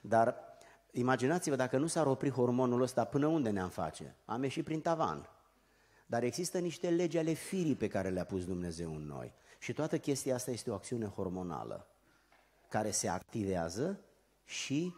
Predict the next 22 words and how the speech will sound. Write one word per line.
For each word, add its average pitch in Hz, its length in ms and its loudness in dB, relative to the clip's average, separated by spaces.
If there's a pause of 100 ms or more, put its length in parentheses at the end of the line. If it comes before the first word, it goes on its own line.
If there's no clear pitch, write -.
(140)
se - 220 -4
dezactivează. 71 1160 -2 (720)
Dar 123 200 4
după 175 240 4
ce 190 160 2
omul 139 260 4
se - 140 0
căsătorește 107 840 -2 (840)
și - 180 -6
pasiunea 123 640 0
aceasta 104 380 -4
se - 180 -4
ofilește, 110 840 -4 (280)
după 98 280 -4
cum 107 500 -4 (140)
este 101 340 -2
normal 101 460 0
să 85 140 -8
se 85 160 -6
întâmple, 76 560 -6 (420)
rămâne 175 400 4
dragostea. 110 760 -2